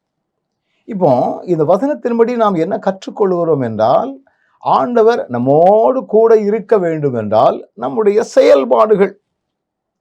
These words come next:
"தீமையை அல்ல, நன்மையை தேடுங்கள்." நாம் தேடுகிறதிலே மிக முக்கியமான ஒன்று நன்மையான ஒன்றாக இருக்கணும். தீமைக்குரிய காரியங்களை தேடுகின்றவர்களாக அல்ல,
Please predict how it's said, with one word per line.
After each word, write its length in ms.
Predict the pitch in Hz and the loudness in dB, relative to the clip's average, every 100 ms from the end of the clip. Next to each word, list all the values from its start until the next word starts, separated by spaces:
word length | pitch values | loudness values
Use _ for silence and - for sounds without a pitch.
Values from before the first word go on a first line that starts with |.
| _ _ _ _ _ _ | _ _ _ _ _ _
"தீமையை 680 | - 208 262 247 196 175 156 | -4 0 2 2 4 4 4
அல்ல, 400 | 123 120 139 - _ | 4 2 0 -2 _
நன்மையை 640 | 113 123 170 156 147 143 | -4 -4 0 0 2 0
தேடுங்கள்." 1000 | 143 123 113 104 98 98 98 92 80 65 _ _ _ _ _ _ _ _ _ _ _ | -2 -4 -4 -6 -6 -6 -6 -8 -14 -20 _ _ _ _ _ _ _ _ _ _ _
நாம் 260 | 120 226 - | -8 -8 0
தேடுகிறதிலே 1120 | 202 262 269 220 185 156 131 113 110 139 180 - _ _ _ _ _ | 2 4 2 2 4 4 2 0 0 0 -2 -8 _ _ _ _ _
மிக 240 | 143 180 | -6 -2
முக்கியமான 600 | 214 202 240 233 233 220 | -2 -4 -4 -2 0 2
ஒன்று 260 | 160 156 170 | 0 -4 -6
நன்மையான 720 | 202 226 262 269 262 254 254 | -2 -2 0 -2 0 0 0
ஒன்றாக 460 | 233 233 214 208 185 | -2 2 2 2 2
இருக்கணும். 520 | 180 151 151 113 - _ _ _ _ _ _ _ _ _ | -2 -4 -6 -8 -14 _ _ _ _ _ _ _ _ _
தீமைக்குரிய 680 | - 269 285 285 277 269 269 | -2 2 2 0 -2 2 2
காரியங்களை 640 | 262 240 233 233 226 226 | 2 0 0 -2 2 2
தேடுகின்றவர்களாக 1160 | 220 220 226 220 220 208 190 185 160 165 147 135 | 2 4 4 4 0 -2 0 0 2 0 0 0
அல்ல, 380 | 123 107 80 | -2 -4 -8